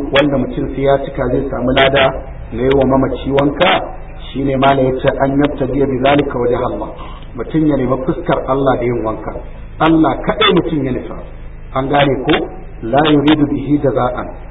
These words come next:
Ba yana nufin a biya shi sakamako bane akan yin wankan mamaci. Jama'a an gane ko? Ba so yake a biya shi ba. To ina masu yi wa gawa wanka? Sai a ce wai zanin da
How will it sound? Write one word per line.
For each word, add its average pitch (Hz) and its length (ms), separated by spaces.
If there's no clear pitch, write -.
Ba 135 220
yana 165 300
nufin 156 380
a 123 80
biya 151 280
shi - 180
sakamako 127 640
bane 127 240
akan 147 440
yin 147 340
wankan 139 480
mamaci. 131 480
Jama'a 143 360
an 143 100
gane 143 340
ko? 143 100
Ba 139 100
so 180 140
yake 156 400
a 120 80
biya 127 320
shi 123 160
ba. - 120
To 143 180
ina 165 300
masu 165 320
yi 170 40
wa 170 200
gawa 143 400
wanka? 143 440
Sai 165 120
a 170 180
ce - 180
wai 147 240
zanin 175 360
da 127 120